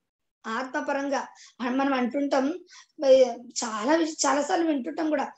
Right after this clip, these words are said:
చిన్న పిల్లైనా ఎన్నో విషయాలు తెలుసుకుని చూడు, ఎంతో గొప్పగా చెప్తుంది చూడు,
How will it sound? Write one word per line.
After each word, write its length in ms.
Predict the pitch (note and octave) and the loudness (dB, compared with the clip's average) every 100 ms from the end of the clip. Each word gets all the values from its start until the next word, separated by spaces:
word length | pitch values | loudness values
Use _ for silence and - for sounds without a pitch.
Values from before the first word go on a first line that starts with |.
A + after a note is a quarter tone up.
| _ _ - | _ _ -10
చిన్న 360 | C4 A#3+ C4 | -4 -2 -2
పిల్లైనా 440 | D4 D#4 C#4 C#4 D4 | -2 -2 -2 0 -2
ఎన్నో 400 | B3+ A3+ A#3 C4+ | -2 -2 -4 -4
విషయాలు 320 | C#4+ - C4+ | -2 -2 -4
తెలుసుకుని 460 | C4+ C#4 - D4 C#4 | -4 -4 -4 -6 -6
చూడు, 220 | B3+ B3 | -2 -4
ఎంతో 480 | C4 G3+ A3+ A#3 C#4+ | -4 -8 -12 -10 -6
గొప్పగా 360 | C#4 C4+ - C4 | -2 -2 0 0
చెప్తుంది 320 | C4 B3+ B3+ | 0 -2 -4
చూడు, 140 | B3+ | -2